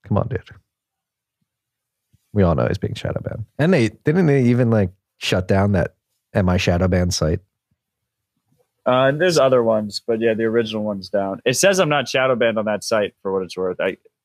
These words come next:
Speaker 2: there's varying definitions of what shadow banning is.
Speaker 1: Yeah. Yeah, it's interesting 'cause you can see your first tweet, but then if you click on, like, a response, it says
Speaker 2: Then
Speaker 1: tweet
Speaker 2: it says unavailable.
Speaker 1: Yeah, tweet unavailable.
Speaker 2: And
Speaker 1: It's
Speaker 2: I
Speaker 1: weird.
Speaker 2: think they're, they must be, like, deranking me and shit in, like, the algorithm as a result. I don't know.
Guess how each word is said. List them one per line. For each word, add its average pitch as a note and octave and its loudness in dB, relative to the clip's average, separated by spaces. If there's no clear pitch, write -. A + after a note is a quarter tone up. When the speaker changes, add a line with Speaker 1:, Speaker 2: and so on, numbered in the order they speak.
Speaker 2:
there's A2+ 0
varying A2+ 2
definitions G2 -4
of F#2 -4
what F#2+ -2
shadow F#2 -2
banning F#2 -2
is. F#2 -4
Speaker 1:
Yeah. - -12
Yeah, B2+ 0
it's G#2 -4
interesting A2+ 4
'cause G2 2
you G#2 2
can A#2 2
see D3 2
your C3+ 4
first A#2 0
tweet, G#2 0
but G2 -2
then F#2+ 2
if F#2+ -2
you F#2 -4
click G2+ 0
on, F#2 2
like, E2+ 0
a D#2 -2
response, D#2 -4
it G2+ -10
says - -4
Speaker 2:
Then A#2 2
Speaker 1:
tweet A2+ 4
Speaker 2:
it G#2+ 0
says A2 2
unavailable. G2+ 2
Speaker 1:
Yeah, F#2 0
tweet - -4
unavailable. - -4
Speaker 2:
And C3 0
Speaker 1:
It's C3+ 2
Speaker 2:
I - 2
Speaker 1:
weird. C3 -2
Speaker 2:
think E3+ 0
they're, E3+ 2
they D3+ 2
must D3+ 0
be, D#3+ 2
like, B2 2
deranking A#2 0
me G#2 -4
and F#2 -6
shit - -4
in, G2 -10
like, F#2+ -8
the F#2+ -2
algorithm F#2+ -2
as F#2+ -2
a G2 -6
result. G2 -2
I C#3+ 0
don't C#3 0
know. G2+ -2